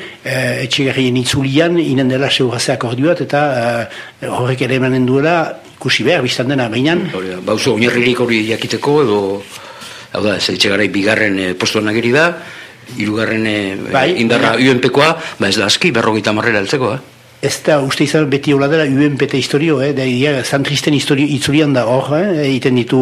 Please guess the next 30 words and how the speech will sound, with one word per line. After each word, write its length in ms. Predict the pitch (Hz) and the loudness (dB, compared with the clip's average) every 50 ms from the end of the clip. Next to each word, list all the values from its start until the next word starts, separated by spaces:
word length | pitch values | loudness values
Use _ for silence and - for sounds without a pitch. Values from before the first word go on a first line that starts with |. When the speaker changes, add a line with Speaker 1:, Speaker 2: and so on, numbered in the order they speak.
| 123 127 | 4 4
Speaker 1:
oita 300 | 127 120 123 123 139 127 | 2 0 0 2 2 2
hamar, 240 | 127 135 175 185 - - 135 | 2 2 2 0 0 -2 -4
oita 160 | 123 123 123 | -2 -2 0
behatzi 280 | 117 123 120 - - 143 | 0 0 -2 -2 -4 -4
eta 80 | 123 117 | -4 -4
zobeit, 320 | - 139 127 160 190 - | -2 0 0 0 0 0
oita, 220 | 139 113 113 139 123 - - - - - - - - | -2 -4 -4 -6 -12 -12 -16 -18 -18 -18 -20 -8 -4
bertziak, 480 | 131 120 - - - 160 139 127 - - | -4 -2 -2 0 2 2 2 2 0 -2
eh, 720 | 123 117 117 117 113 113 117 113 113 113 113 113 113 113 113 117 120 120 120 127 143 139 127 | -2 0 0 0 0 0 0 0 -2 -2 -2 -2 -2 -4 -4 -4 -4 -2 -4 -4 -6 -4 -2
lehengo 280 | 123 131 127 123 123 120 | -2 0 2 2 0 0
asuantak, 560 | 117 - 131 123 117 107 - 123 117 - - | 0 -2 -2 -2 -2 0 -2 -2 -2 -2 -4
eh, 240 | 117 110 110 113 113 | -2 -2 -2 -4 -4
durrutik 600 | 113 117 117 117 113 120 123 131 135 127 131 117 | -4 -4 -6 -6 -4 -4 -2 -2 -2 -2 -2 -4
egiten 240 | 107 107 135 120 117 | -2 -2 -2 -2 -2
ditu, 220 | 113 110 - 127 117 113 113 - - - | -2 0 0 0 0 0 -2 -6 -12 -12
Speaker 2:
Hemezortzi. 380 | - 92 92 - - - - 135 | -12 -8 -6 -6 -6 -4 -4 -4
Speaker 1:
eh, 20 | |
em-, 60 | - 170 - - | -4 -4 -4 -2
hemezortzi, 400 | 120 131 127 - 135 - - 156 135 | -2 -2 -2 -2 -4 -2 0 0 2
hemeretzi, 400 | 127 131 123 120 - 185 208 233 | 2 2 0 0 0 0 0 0
mena, 220 | 220 156 135 127 120 107 - - - - - - | 0 0 0 0 0 -2 -6 -12 -18 -16 -4 0
berak 240 | - 139 147 139 123 | 2 4 4 4 2
ez 60 | 135 127 | 2 2
dakit 180 | 131 123 123 | 2 0 0
zein 220 | 123 - 131 120 123 135 | 0 0 0 2 4 2
duen, 180 | 180 202 190 | 4 4 2
menen 240 | 160 143 131 120 117 | 2 2 0 0 2
bere 200 | 127 151 151 143 | 2 4 4 4
bozer 340 | 131 139 135 - - 143 131 123 | 2 2 0 2 2 0 2 2
mailak 340 | 127 123 127 175 190 185 | 0 2 2 2 2 2